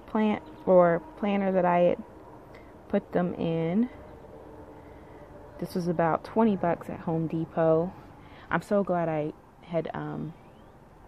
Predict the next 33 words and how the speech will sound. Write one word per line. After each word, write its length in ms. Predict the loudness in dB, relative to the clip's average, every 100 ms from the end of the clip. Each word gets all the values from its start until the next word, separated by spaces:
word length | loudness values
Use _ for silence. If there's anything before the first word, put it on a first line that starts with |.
| -20 -20 -20 -20 -12
used 340 | 0 0 0
this 400 | -2 -4 -8 -20 -6
thing 260 | -4 -2
because 560 | -4 -4 -2 -2 -2 -6 -16 -20 -20 -8
I 60 | -6
was 140 | -6
using 600 | -4 -4 0 0 0 -2 -6 -18 -6
one 200 | -2 2
of 100 | 2
these 420 | 2 2 0 -10 -18 -20 -20 -20 -20 -20 -20 -20 -20 -20 -20 -14
to 520 | -4 0 0 -2 -4 -8 -20 -20 -20 -20 -20 -20 -20 -20 -20
plant 340 | -6 -4 -4 -6
my 200 | -6 -6
tomatoes, 560 | -6 -2 0 2 2
and 120 | 0 -4
it 80 | -6
was 140 | -12
growing 360 | -2 0 0 -2
way 160 | -4 -4
too, 260 | -4 -6 -8 -18 -20 -18 -4
way 120 | -4
too 140 | -2
big 260 | -2 0 -2
for 120 | -4
the 100 | -6
pot, 320 | -4 -6 -6
so 140 | -6 -4
I 80 | -2
ended 220 | -2 -2
up 160 | -4 -8 -18 -20 -20 -20 -20 -20 -20 -20 -10
consolidating. 800 | -4 -4 2 6 6 6 2 0
I 40 | -2
had 180 | -4